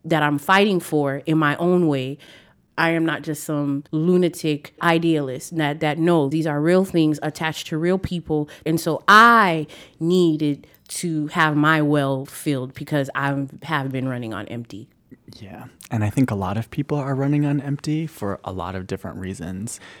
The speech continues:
Speaker 2: Constantly being in political spaces, I think similar to Twitter, when you're constantly engaging in a space, it becomes a bubble. Like, I think I, I'm in that bubble where I'm kind of losing sight of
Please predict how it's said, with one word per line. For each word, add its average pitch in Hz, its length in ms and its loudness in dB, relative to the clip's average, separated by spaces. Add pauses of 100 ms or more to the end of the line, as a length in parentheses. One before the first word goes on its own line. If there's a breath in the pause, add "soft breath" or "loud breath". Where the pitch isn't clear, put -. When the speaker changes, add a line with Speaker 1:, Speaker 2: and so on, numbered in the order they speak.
(100)
Speaker 2:
Constantly 117 480 2
being 98 460 0
in 90 600 -4 (260)
political 101 440 -2
spaces, 123 960 -4 (240)
I 107 80 2
think - 400 -2
similar 110 540 6
to - 160 -2
Twitter, 143 420 4
when 104 180 4
you're 98 120 2
constantly 110 640 -2
engaging 98 420 2
in 123 140 6
a 131 40 2
space, 127 380 0
it - 80 -2
becomes 95 340 -4
a 95 80 -2
bubble. 95 460 -2
Like, 101 160 -4
I 98 60 -2
think 101 360 -4 (140)
I, - 60 -10 (280)
I'm 101 300 4
in 104 240 0
that 87 220 -4
bubble 90 600 -4
where 95 300 -2
I'm 90 360 0
kind - 280 -4
of 92 100 -4
losing 92 500 -2
sight 90 420 -6
of 85 520 -12